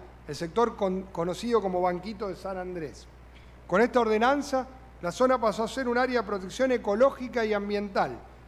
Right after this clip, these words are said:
donde continúan las actividades actuales de los paradores en forma respetuosa con el ambiente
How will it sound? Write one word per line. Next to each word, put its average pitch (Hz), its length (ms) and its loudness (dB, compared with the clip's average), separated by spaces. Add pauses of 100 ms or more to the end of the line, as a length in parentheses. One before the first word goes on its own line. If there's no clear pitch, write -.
(140)
donde 190 240 0
continúan 208 580 2
las 196 160 0
actividades 208 460 -2
actuales 247 420 0
de 220 60 2
los 196 120 -2
paradores 240 680 0 (280)
en 170 140 -6
forma 247 300 0
respetuosa 196 600 -4
con 196 140 -4
el 190 100 -2
ambiente 185 680 -2